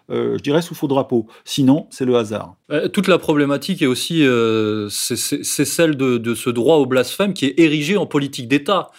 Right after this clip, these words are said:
Speaker 2: C'est-à-dire que la liberté d'expression est troquée, elle est remplacée par le, le blasphème, et le blasphème à sens unique, hein, c'est le blasphème, euh, islamophobe, quoi.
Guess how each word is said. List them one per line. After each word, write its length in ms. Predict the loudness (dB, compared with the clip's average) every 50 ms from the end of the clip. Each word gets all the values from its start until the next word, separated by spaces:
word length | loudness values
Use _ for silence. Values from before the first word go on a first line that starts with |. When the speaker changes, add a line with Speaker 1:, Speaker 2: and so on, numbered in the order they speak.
| -20 -20 -8
Speaker 2:
C'est-à-dire 260 | -2 -2 -2 0 2
que 80 | 2
la 440 | 4 4 4 4 4 4 4 4 4
liberté 360 | 4 2 0 -2 -2 -2 -2
d'expression 680 | -4 -4 -6 -8 -6 -6 -4 -4 -4 -2 -2 -2 -2 -2
est 200 | -2 -2 -2 -4
troquée, 600 | -2 -2 0 0 0 0 0 0 0 0 0 -2
elle 140 | -2 0 2
est 40 | 2
remplacée 640 | 2 2 0 0 0 0 0 0 0 -2 -2 0
par 200 | 0 2 2 2
le, 140 | 2 2 2
le 120 | 2 0 2
blasphème, 480 | 2 0 0 0 0 0 0 0 2 0
et 120 | 2 2
le 100 | 2 2
blasphème 480 | 2 2 0 0 0 -4 -6 -4 -4 -4
à 60 | -4
sens 280 | -4 -6 -8 -8 -6
unique, 340 | -4 -2 -2 -2 -4 -6 -8 -6
hein, 160 | -6 -4 -4
c'est 140 | -4 -4 -4
le 100 | -4 0
blasphème, 560 | 0 0 0 -2 -2 0 2 2 2 2 0
euh, 500 | 0 0 0 0 0 0 -2 -2 -4 -4
islamophobe, 680 | -4 -6 -4 -2 0 0 0 0 0 0 0 0 0 -2
quoi. 200 | -6 -8 -8 -8